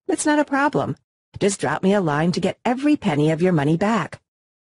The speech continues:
That's why I teamed up with the internet's most trusted retailer of digital products and programs,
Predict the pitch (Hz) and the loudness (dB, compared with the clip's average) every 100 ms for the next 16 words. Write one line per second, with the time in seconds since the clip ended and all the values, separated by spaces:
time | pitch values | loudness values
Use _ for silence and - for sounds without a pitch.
0 | - 285 - 311 302 202 196 - 202 185 | -2 -2 0 2 2 2 -2 2 2 2
1 | 147 - 156 131 165 180 185 185 - 165 | -2 -2 -2 -2 0 2 2 0 2 2
2 | 190 277 - - 254 - 226 233 294 214 | 2 0 -4 -2 -2 0 0 2 2 0
3 | 151 160 - 156 151 131 147 - - 160 | 0 -2 -2 -4 -2 -2 -2 -4 -4 -4
4 | 156 151 - 143 - 247 233 135 147 175 | -4 -4 -2 -4 0 -2 -2 -2 -2 -4